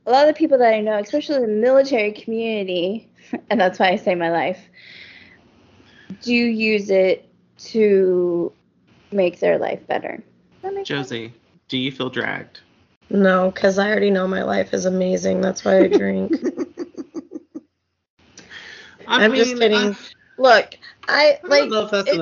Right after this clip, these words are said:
Speaker 2: unpopular opinion.
Speaker 3: I don't think that's really unpopular either. I think a lot of people might know that.
Speaker 2: Yeah.
Speaker 1: Oh,
Speaker 3: 'Cause, like,
Speaker 1: probably.
Speaker 3: here's the thing is, like, I know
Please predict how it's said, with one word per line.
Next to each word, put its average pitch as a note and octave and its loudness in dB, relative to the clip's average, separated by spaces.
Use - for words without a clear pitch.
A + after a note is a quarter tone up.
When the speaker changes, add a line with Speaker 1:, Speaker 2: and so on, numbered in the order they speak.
Speaker 2:
unpopular A#2 -8
opinion. G#2+ -14
Speaker 3:
I - -14
don't C#4+ -10
think C4 -2
that's A#3+ -4
really A3 0
unpopular G#3 -2
either. G3 -2
I G#3 -2
think B3 -6
a C4 -2
lot G#3+ -2
of G3 -6
people G3 -4
might F#3+ -4
know F3+ -4
that. F#3 0
Speaker 2:
Yeah. A#2+ -16
Speaker 1:
Oh, D4 2
Speaker 3:
'Cause, C#4+ 2
like, C4+ 0
Speaker 1:
probably. - -14
Speaker 3:
here's D4+ 0
the D4 2
thing A#3 2
is, G3 -4
like, G3+ -2
I B3 4
know A#3+ -2